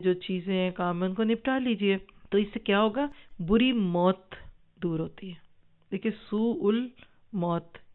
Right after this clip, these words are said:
अल्लाह ना करे हमारी मौत को ऐसी हो कि हमें, यानी कलमा भी ना नसीब हो और लोग हमारे पास भी ना आए।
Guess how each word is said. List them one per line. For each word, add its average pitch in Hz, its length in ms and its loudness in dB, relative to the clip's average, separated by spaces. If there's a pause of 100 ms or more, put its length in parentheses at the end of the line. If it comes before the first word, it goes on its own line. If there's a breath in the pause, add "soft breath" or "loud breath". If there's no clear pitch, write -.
अल्लाह 185 220 4
ना 190 140 4
करे 202 200 -2
हमारी 185 260 0
मौत 175 340 -2
को - 120 -2
ऐसी 180 300 -2
हो 185 180 4
कि 185 240 0 (400 soft breath)
हमें, 185 800 0
यानी 180 220 0
कलमा 185 360 0
भी 208 120 0
ना 185 140 -2
नसीब 180 440 -4
हो 175 160 -2 (120)
और 180 200 2 (200)
लोग 175 280 -2
हमारे 175 260 -2
पास 180 360 -4
भी 196 120 -2
ना 170 180 -2
आए। 165 160 -6